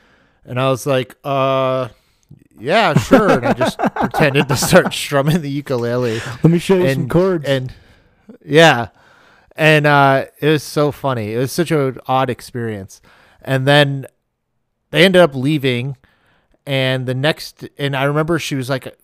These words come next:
Speaker 1: going to pick up her boyfriend from the airport. And this girl, she was, like, eighteen. Remember? She was, like, freshman in college. And she looked way older.
Speaker 2: A rough eighteen.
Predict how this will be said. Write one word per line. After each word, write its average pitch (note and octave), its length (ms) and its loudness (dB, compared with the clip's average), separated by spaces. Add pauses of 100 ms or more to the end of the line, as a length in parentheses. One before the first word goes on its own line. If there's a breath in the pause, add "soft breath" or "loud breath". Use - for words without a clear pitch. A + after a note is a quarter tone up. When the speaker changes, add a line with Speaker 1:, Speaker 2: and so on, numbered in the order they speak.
(140)
Speaker 1:
going D3 220 -2
to C#3+ 60 0
pick - 220 -6
up C#3+ 140 -6
her B2+ 100 -2
boyfriend A#2 600 -6
from A2 360 -10
the G2+ 200 -12
airport. D#3+ 560 -6 (760)
And C#3 140 -2
this E3 140 -2
girl, F3+ 480 0
she - 200 -10
was, E3 180 -4
like, D#3+ 240 -6
eighteen. C#3+ 640 -14 (380)
Remember? D3 360 -4
She D#3 220 -10
was, - 200 -10
like, C3+ 200 -6
freshman D#3 600 -6
in C#3 100 -6
college. A2+ 640 -6 (800)
And B2+ 320 -4
she - 160 -6
looked F3 240 0
way B2+ 240 0
older. G#2+ 420 -2 (140)
Speaker 2:
A C3+ 40 4
rough B2+ 280 -2
eighteen. C3 500 -4